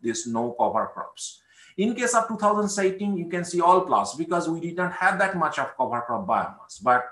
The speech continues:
as you can see from this two thousand nineteen, if you are having this early rye or this brown mustard or pea, because of this, uh, as I mentioned, that it can reduce your recoverable sugar yield. So it is showing up in case of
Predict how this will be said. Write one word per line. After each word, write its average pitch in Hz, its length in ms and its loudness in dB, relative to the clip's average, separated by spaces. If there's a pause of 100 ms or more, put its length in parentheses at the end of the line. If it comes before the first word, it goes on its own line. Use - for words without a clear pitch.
(220)
as 202 320 2
you 233 120 -4
can 202 180 -2
see 170 400 -4
from 160 260 -8
this 160 180 -2
two 160 100 -6
thousand 160 400 -2
nineteen, 143 580 -2 (1040)
if 143 160 -8
you 190 80 2
are 185 80 8
having 175 340 2
this 165 300 -2
early 143 320 6
rye 160 400 6 (120)
or 113 360 4
this 107 160 -4
brown 156 380 2
mustard 156 580 0
or 110 320 -2
pea, 190 400 -4 (260)
because 185 360 2
of 175 160 2
this, - 400 -4 (500)
uh, 120 420 4
as 147 200 0
I 151 140 0
mentioned, 190 680 -4
that 131 260 -4 (380)
it 151 300 -8
can 139 380 -4 (100)
reduce 147 420 -2
your 151 220 -2
recoverable 135 640 0
sugar 131 340 -6
yield. 131 240 -6
So 123 200 -4
it 131 200 -6
is 139 160 -6
showing 123 320 -6
up 120 240 -6
in 110 160 -6
case 117 300 -6
of 113 160 -2